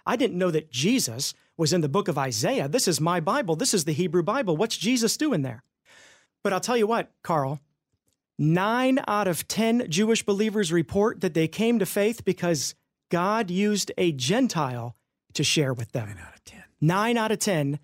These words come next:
Speaker 1: Jewish people come to faith because a Gentile had the chutzpah
Speaker 2: Yeah.
Speaker 1: and the care and the love for their Jewish friends that they shared the hope of Messiah with them.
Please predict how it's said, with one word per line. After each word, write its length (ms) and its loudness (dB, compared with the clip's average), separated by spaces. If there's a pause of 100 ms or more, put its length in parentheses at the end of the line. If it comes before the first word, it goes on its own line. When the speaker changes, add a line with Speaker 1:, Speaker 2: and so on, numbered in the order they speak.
(380)
Speaker 1:
Jewish 320 4
people 240 2
come 220 0
to 40 0
faith 320 0
because 240 0
a 80 2
Gentile 520 0
had 180 -2
the 100 2
chutzpah 640 0 (180)
Speaker 2:
Yeah. 260 2
Speaker 1:
and 240 0
the 60 2
care 540 0
and 240 2
the 100 4
love 380 2
for 120 0
their 140 2
Jewish 360 0
friends 500 0 (200)
that 140 -4
they 120 -2
shared 420 2
the 80 2
hope 320 -2
of 160 -4
Messiah 400 -2
with 160 -8
them. 200 -12